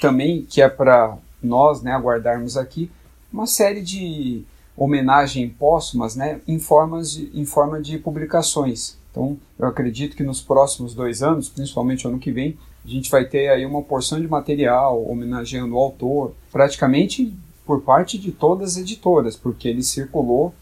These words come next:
por todas as grandes editoras que existem até hoje. Mas a, a, em relação à saúde, foi isso mesmo.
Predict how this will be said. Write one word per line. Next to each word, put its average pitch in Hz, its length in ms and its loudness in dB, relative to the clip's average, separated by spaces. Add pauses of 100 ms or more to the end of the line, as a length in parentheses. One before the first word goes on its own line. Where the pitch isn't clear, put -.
(120)
por 131 160 -4
todas 135 500 0
as 117 140 -8
grandes 123 340 -4
editoras 131 720 -6 (220)
que - 100 -4
existem 127 540 -2
até 131 240 0
hoje. 120 360 -6 (380)
Mas 127 300 2
a, 139 80 10
a, 131 440 6
em 135 60 -4
relação 139 500 2
à 139 60 -2
saúde, 143 800 0 (300)
foi 147 260 2
isso 147 260 -2
mesmo. 127 360 -2